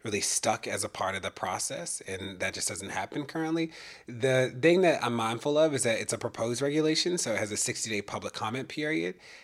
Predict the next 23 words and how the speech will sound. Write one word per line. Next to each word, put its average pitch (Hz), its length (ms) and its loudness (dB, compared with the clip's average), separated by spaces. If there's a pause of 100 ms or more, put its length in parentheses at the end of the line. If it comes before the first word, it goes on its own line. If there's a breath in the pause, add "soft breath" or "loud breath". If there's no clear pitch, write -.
(160 loud breath)
Uh, 101 180 0
and 107 140 -4
the 107 40 -2
department 107 480 -4
is 98 160 -4
obligated 110 540 -4
to - 100 -6
respond 101 540 -2
to 156 80 -4
the 156 60 0
public 160 320 -2
comment. 170 480 -2
So 127 120 0
I'm 104 120 -4
hopeful 147 420 2
that 104 220 0
enough 117 340 0
people 113 380 -4
will 101 140 -2
push - 600 2
in 104 180 -4
thoughtful 104 460 -2
ways 110 460 -6